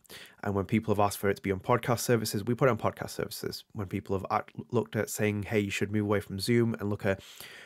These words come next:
other audio recording services," I've been, "You know what? Let's do it. Let's have a look at it." And we tried it for this one. The audio was much better, obviously. So in itself, we were always trying to improve the channel,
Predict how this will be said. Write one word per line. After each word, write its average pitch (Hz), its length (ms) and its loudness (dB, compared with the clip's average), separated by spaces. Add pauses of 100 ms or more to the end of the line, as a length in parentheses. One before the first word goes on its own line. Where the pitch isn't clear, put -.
(140)
other 151 220 8
audio 135 340 10
recording 127 400 6
services," 117 560 2
I've 104 140 0
been, 101 260 0 (100)
"You 120 80 -4
know 107 140 2
what? 104 180 2 (400)
Let's 104 160 0
do 98 160 0
it. 95 120 -4 (100)
Let's 95 160 -4
have 98 160 -4
a - 20 4
look 101 220 -2
at 92 40 0
it." 95 140 2
And 101 160 -2
we 104 80 0
tried 104 240 4
it - 60 -6
for - 60 -4
this - 180 -2
one. 92 260 -4
The 107 80 -2
audio 104 260 4
was 95 120 -4
much 98 180 -4
better, 95 240 -2
obviously. - 460 -6 (500)
So 107 380 8 (100)
in 131 80 4
itself, 113 420 4
we 110 100 2
were 107 60 4
always 113 280 4
trying 104 180 -4
to 92 60 -6
improve 98 400 -4
the - 40 -6
channel, 95 460 -2